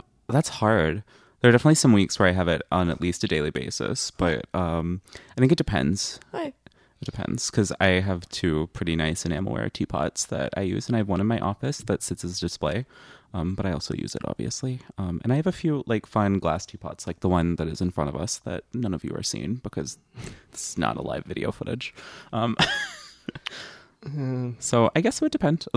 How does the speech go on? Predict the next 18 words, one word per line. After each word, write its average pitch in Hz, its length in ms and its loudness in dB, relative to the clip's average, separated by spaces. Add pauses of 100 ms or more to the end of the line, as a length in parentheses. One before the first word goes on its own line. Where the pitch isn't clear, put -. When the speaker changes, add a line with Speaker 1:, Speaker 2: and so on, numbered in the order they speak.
Speaker 1:
Definitely 190 380 6
at 117 100 6
least 110 220 4
once 92 200 2
a - 40 0
week. - 320 -6
It 123 40 2
Speaker 2:
Hi. 127 40 4
Speaker 1:
just 127 180 4
really 104 220 8
depends 90 460 0
on 85 160 2
season 95 420 4
and 92 160 4
those 82 140 2
kind 90 180 -2
of - 80 -4
things. 95 460 -4